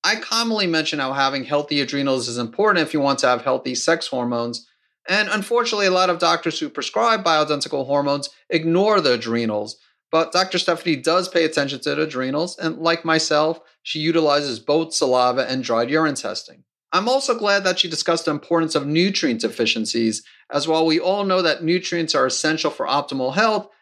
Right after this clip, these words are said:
at the same time, I think many of us tend to overlook how common nutrient deficiencies really are. She uses the NutraEval from Genova Diagnostics to determine whether someone has nutrient deficiencies.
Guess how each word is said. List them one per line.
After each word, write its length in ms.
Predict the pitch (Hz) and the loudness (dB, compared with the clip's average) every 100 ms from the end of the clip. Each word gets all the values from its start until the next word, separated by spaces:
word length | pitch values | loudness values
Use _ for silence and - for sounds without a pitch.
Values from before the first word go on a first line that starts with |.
| _ - | _ -4
at 100 | 185 | 0
the 80 | 220 | 2
same 260 | 240 240 | 2 2
time, 220 | 226 220 202 | 2 2 2
I 60 | |
think 200 | 180 170 | 0 0
many 280 | 170 185 202 | 0 2 2
of 100 | 185 | 4
us 140 | 175 | 2
tend 180 | - 170 | 0 -2
to 120 | - | 0
overlook 500 | 190 165 160 170 180 | 0 2 2 2 0
how 160 | 165 147 | 0 -2
common 520 | - - 175 185 170 | -2 0 2 2 0
nutrient 480 | 175 175 - 156 147 | 0 -2 -4 -4 -4
deficiencies 640 | 147 - 139 139 - 165 | -6 -4 -2 -2 -4 -6
really 320 | 120 123 139 | -2 0 2
are. 320 | 175 196 - - _ _ _ _ _ | 2 2 0 -6 _ _ _ _ _
She 140 | - 220 | -6 -2
uses 380 | 240 254 226 214 | 0 0 -2 0
the 80 | |
NutraEval 800 | 175 160 202 196 175 139 143 135 | 0 2 0 2 2 2 2 0
from 260 | - 156 147 | 0 -2 -2
Genova 400 | 147 156 165 156 | 0 2 2 0
Diagnostics 880 | - 135 131 151 160 156 156 139 - _ _ | 2 2 2 2 2 0 -2 -2 -6 _ _
to 80 | 151 | -2
determine 480 | 135 127 160 151 139 | -2 0 0 0 0
whether 260 | 147 139 | 0 0
someone 380 | 131 - 156 151 | 0 0 2 2
has 240 | 143 127 139 | 2 0 -2
nutrient 380 | 135 - 127 | -4 -4 -4
deficiencies. 800 | 120 120 127 131 127 131 127 120 | -4 -2 -2 -2 -4 -2 -2 -4